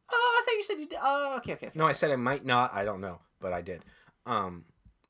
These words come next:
Speaker 2: if you go to the milk barn right before you go fight the boss and get the Chateau Ramon or
Speaker 1: Yeah,
Speaker 2: whatever, the
Speaker 1: Ramon.
Speaker 2: special milk, you'll have unlimited magic.
Speaker 1: Oh, and that,
Speaker 2: So you
Speaker 1: that's
Speaker 2: do
Speaker 1: what
Speaker 2: that, and you just,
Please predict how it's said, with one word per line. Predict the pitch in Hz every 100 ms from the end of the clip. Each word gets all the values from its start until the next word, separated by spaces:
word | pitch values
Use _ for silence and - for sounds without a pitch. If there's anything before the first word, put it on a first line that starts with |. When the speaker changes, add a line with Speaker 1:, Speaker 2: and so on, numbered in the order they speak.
| _
Speaker 2:
if | - -
you | 117
go | 123 117
to | 123
the | 113
milk | 113 127 -
barn | 117 101
right | 95 101
before | - - 107 101 101 95
you | 95
go | 90 92 92 92
fight | - 98
the | 92
boss | 95 95 -
and | 92
get | 92 -
the | 90 87
Chateau | - 92 87 95
Ramon | 92 92 90 87 95 95 95
or |
Speaker 1:
Yeah, | 98 98
Speaker 2:
whatever, | 101 104 107
the | 117
Speaker 1:
Ramon. | 117
Speaker 2:
special | 120 120 135
milk, | 123 131 147 - - - _ _
you'll | 117 120
have | 139 131
unlimited | 117 123 104 92
magic. | 98 87 - - - _ _ _ _ _ _ _ _ - -
Speaker 1:
Oh, | 294 349 339 220
and | 175
that, | 226 254
Speaker 2:
So | -
you | 240
Speaker 1:
that's | 220 214
Speaker 2:
do | 220
Speaker 1:
what | 202
Speaker 2:
that, | 196 135 117
and | 123
you | 127
just, | 123 127 -